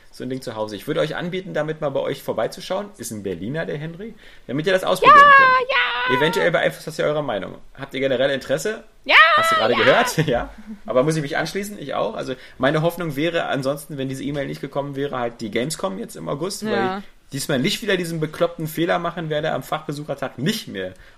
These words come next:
Speaker 1: Oculus Rift anzugucken.
Speaker 2: <laughs>
Speaker 1: Ähm, dann, das, sein zweiter Punkt ist halt, ähm, nochmal off-topic Steam Machines. Ihr sagt ja immer, dass P-C-Spieler ihren P C ja sowieso im Wohnzimmer schon an den P C bringen können.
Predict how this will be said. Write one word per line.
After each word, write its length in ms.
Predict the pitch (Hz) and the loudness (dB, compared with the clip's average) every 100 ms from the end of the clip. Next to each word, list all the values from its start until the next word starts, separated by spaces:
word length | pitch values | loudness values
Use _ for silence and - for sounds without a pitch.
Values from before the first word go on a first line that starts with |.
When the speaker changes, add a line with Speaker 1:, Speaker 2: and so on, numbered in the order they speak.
| - | -12
Speaker 1:
Oculus 380 | 104 110 101 | -8 -6 -6
Rift 180 | 107 110 | -6 -8
anzugucken. 680 | 107 110 127 - 202 202 185 - | -10 -10 -10 -6 -6 -8 -14 -20
Speaker 2:
<laughs> 40 | - - - - - | -20 -20 -20 -18 -6
Speaker 1:
Ähm, 460 | 135 139 139 143 160 _ - - _ - - _ _ | -2 -2 -2 -6 -14 _ -20 -20 _ -20 -20 _ _
dann, 240 | 135 147 170 | 0 0 0
das, 260 | 139 139 | -4 -6
sein 300 | 131 127 131 | -4 -2 -2
zweiter 260 | 127 139 180 | 0 0 0
Punkt 220 | 175 180 | -4 -8
ist 120 | 180 175 | -6 -4
halt, 240 | 160 156 | -4 -2
ähm, 500 | 143 135 131 135 107 | -2 -2 -4 -8 -10
nochmal 240 | 120 131 135 | -8 -4 -4
off-topic 400 | - 156 151 - | -6 -8 -8 -10
Steam 240 | - 175 | -8 -6
Machines. 480 | 185 - 190 196 - | -6 -8 -10 -12 -10
Ihr 140 | 131 | -6
sagt 240 | 143 160 - | -4 -4 -4
ja 60 | |
immer, 160 | 165 156 | -6 -6
dass 120 | 147 | -6
P-C-Spieler 600 | - 127 147 170 - 165 | -10 -8 -8 -8 -8 -6
ihren 200 | 156 139 | -4 -6
P 140 | 135 127 | -8 -12
C 200 | - 147 | -8 -6
ja 140 | 143 | -6
sowieso 520 | 117 110 180 170 127 | -6 -8 -6 -4 -6
im 140 | 104 101 | -8 -6
Wohnzimmer 420 | 123 139 143 131 | -8 -8 -10 -10
schon 180 | - 131 | -10 -10
an 100 | 123 | -10
den 120 | 123 | -8
P 120 | 127 | -10
C 180 | - 156 | -10 -10
bringen 320 | 160 160 160 | -8 -10 -10
können. 320 | 156 160 196 | -8 -10 -10